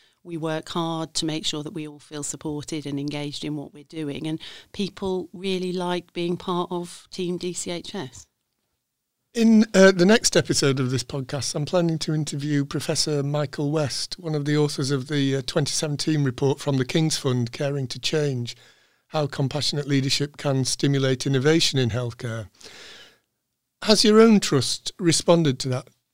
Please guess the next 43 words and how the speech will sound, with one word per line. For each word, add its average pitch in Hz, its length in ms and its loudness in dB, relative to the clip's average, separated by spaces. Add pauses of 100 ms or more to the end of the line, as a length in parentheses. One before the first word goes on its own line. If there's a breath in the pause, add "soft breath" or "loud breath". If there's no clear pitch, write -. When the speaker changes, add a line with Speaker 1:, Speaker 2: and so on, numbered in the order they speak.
(180)
Speaker 2:
particular 131 460 -2
report? 117 640 -4 (340 soft breath)
Is 151 80 -20
that 180 140 -2
something 151 380 0
on 151 160 4
your 143 140 4
horizon? 139 760 0
Speaker 1:
Yeah, 165 240 -2 (320)
so 190 140 -4
it, 190 260 -4
it 202 180 -4
absolutely 196 560 -2
was. 175 560 -2
Um, 170 400 -2 (640 soft breath)
I - 80 -10
think 269 440 0 (100)
we, 233 480 -4
and, 208 220 -2
and 202 200 -2 (420)
that 226 160 -2
report, 220 320 -2
Michael 196 320 0
West's 185 180 -4
very 190 240 -2
clear 185 460 -4
about 143 400 -6
the 165 100 -6
different 170 400 -4
elements 165 460 -4
that - 100 -8
make 156 280 -6
up - 140 -10
compassionate 147 540 -6
leadership, 151 520 -8
and 156 180 -4 (420 loud breath)
one 190 260 -2
of 185 120 -4
them 170 160 -4
is 170 200 -2
about 156 280 -6
a 160 60 -8
very 156 320 -8